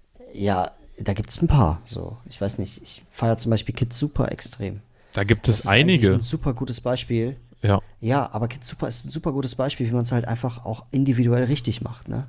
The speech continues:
Speaker 1: So. Ja,
Speaker 2: Absolut.
Speaker 1: was soll ich dir
Speaker 2: Ich bin
Speaker 1: sagen?
Speaker 2: auch ein
Speaker 1: Ähm,
Speaker 2: Riesenfan von, ähm, Comme Delaine.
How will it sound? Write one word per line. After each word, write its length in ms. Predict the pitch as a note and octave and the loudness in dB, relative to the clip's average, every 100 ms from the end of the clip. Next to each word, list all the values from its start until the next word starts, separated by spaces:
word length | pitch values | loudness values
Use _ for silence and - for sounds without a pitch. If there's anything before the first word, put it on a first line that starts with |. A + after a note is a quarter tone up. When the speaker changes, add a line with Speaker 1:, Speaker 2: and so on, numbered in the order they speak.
| - | -12
Speaker 1:
So. 280 | - - - - _ - - - - - _ - | -12 -12 -12 -18 _ -20 -20 -20 -20 -20 _ -10
Ja, 160 | A2+ | -8
Speaker 2:
Absolut. 500 | G#2+ G#2 - A#2 G#2 | -2 0 2 4 4
Speaker 1:
was 40 | G2+ | 2
soll 80 | A2+ | -4
ich 60 | |
dir 80 | - | -6
Speaker 2:
Ich 40 | G#2+ | 0
bin 100 | A#2+ | 2
Speaker 1:
sagen? 180 | A#2 G2+ | 4 4
Speaker 2:
auch 120 | G#2 | 4
ein 60 | |
Speaker 1:
Ähm, 80 | G#2+ | 4
Speaker 2:
Riesenfan 840 | - G#2+ A#2+ A#2 A2+ - G#2 G#2+ | 2 4 4 2 -2 2 4 4
von, 560 | G#2+ - F#2+ G2 F#2+ F#2+ | 0 0 2 2 0 0
ähm, 520 | F#2+ F#2+ F#2 F#2 F#2+ - | 2 4 4 0 -2 0
Comme 300 | - G2 G2 | 0 4 4
Delaine. 400 | G2 F#2+ G#2 | 6 6 4